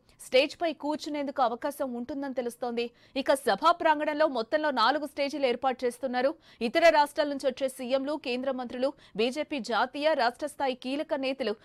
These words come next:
ఇలా ఒక్కో విభాగం వారికి వేర్వేరుగా స్టేజీలను ఏర్పాటు చేస్తున్నట్లుగా తెలుస్తోంది. ఈ సభకు భారీగా ప్రజలను తరలించేందుకు రాష్ట్ర బీజేపీ నాయకత్వం పక్కా ప్రణాళికలతో,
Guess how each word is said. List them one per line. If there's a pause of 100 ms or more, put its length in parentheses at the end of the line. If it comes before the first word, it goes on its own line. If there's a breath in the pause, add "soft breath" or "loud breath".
(120)
ఇలా
ఒక్కో
విభాగం
వారికి
వేర్వేరుగా
స్టేజీలను
ఏర్పాటు
చేస్తున్నట్లుగా
తెలుస్తోంది. (240 loud breath)
ఈ
సభకు
భారీగా
ప్రజలను
తరలించేందుకు (220 soft breath)
రాష్ట్ర
బీజేపీ
నాయకత్వం
పక్కా
ప్రణాళికలతో,